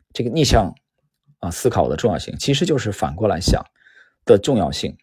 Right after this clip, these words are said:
啊。这其实也是一种迂回。OK，我们今天时间关系啊，四十二集的内容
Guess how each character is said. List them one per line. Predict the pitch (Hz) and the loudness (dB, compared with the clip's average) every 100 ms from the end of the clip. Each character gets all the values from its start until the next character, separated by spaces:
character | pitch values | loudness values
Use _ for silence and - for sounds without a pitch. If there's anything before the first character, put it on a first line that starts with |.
| _ | _
啊。 | - 101 | -8 4
这 | 220 | 6
其 | 196 - | 6 4
实 | 175 196 175 | 4 4 4
也 | 110 87 | 4 2
是 | 82 - | 0 0
一 | 151 | 0
种 | 120 82 - | 0 -2 -6
迂 | - 101 | -2 0
回。 | 95 87 - _ _ - - - - | 0 -6 -12 _ _ -20 -20 -20 2
OK， | 151 180 | 6 8
我 | 175 | 8
们 | 120 | 6
今 | 170 | 4
天 | 180 | 4
时 | 175 139 | 4 4
间 | 147 165 | 4 6
关 | 156 | 6
系 | 156 113 | 6 2
啊， | 92 | 0
四 | - | 0
十 | 156 175 | 4 6
二 | 160 | 6
集 | 117 101 | 2 2
的 | 117 | 4
内 | 131 | 4
容 | 98 110 | 2 -2